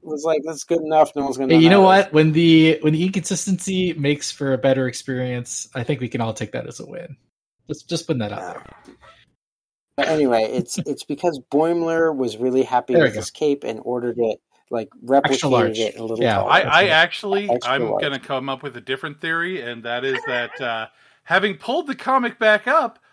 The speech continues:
Speaker 3: I don't think Stavros knows what he's talking about.
Speaker 2: Really?
Speaker 3: Those collars are, like, the same width, or the same height. The only reason you think they're different in some scenes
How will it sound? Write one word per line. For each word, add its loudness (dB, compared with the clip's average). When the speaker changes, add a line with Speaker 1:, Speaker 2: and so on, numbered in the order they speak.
Speaker 3:
I 4
don't 2
think -4
Stavros -2
knows -2
what -6
he's -10
talking 0
about. -6
Speaker 2:
Really? 2
Speaker 3:
Those -2
collars -2
are, -4
like, -10
the -10
same -12
width, -8
or 0
the -6
same -4
height. -6
The -12
only -10
reason -12
you -12
think -14
they're -10
different -14
in -18
some -10
scenes -14